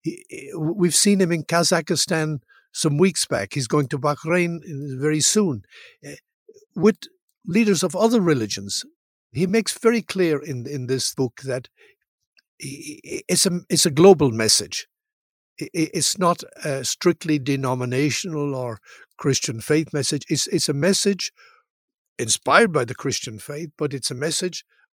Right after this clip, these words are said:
of relevance to people of all faiths and none.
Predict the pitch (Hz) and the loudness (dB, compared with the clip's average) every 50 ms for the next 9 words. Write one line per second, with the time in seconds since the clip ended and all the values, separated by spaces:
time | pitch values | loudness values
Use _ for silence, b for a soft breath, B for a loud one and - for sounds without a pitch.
0 | _ - 139 147 175 175 - - _ _ _ _ _ _ _ _ _ _ _ _ | _ -4 -2 0 0 0 -2 -8 _ _ _ _ _ _ _ _ _ _ _ _
1 | - 175 131 147 180 214 214 - 214 208 196 - - - - _ _ _ _ _ | -10 -2 2 4 6 6 6 4 0 -2 -2 -4 -4 -6 -8 _ _ _ _ _
2 | _ _ - - 175 196 202 277 - _ _ _ _ _ - 170 170 151 - 165 | _ _ -4 -2 -2 -2 -2 -4 -10 _ _ _ _ _ -6 -6 -6 -6 -6 -6
3 | 156 - - - - 127 120 110 - _ _ - 151 175 185 180 151 - - - | -6 -6 -6 -8 -8 -8 -8 -8 -10 _ _ -2 0 2 2 2 0 -4 -4 -2
4 | 165 160 160 - - - 143 151 147 123 113 110 101 101 92 92 | -2 -2 -2 -4 -6 -6 -4 -4 -6 -6 -4 -4 -6 -6 -8 -12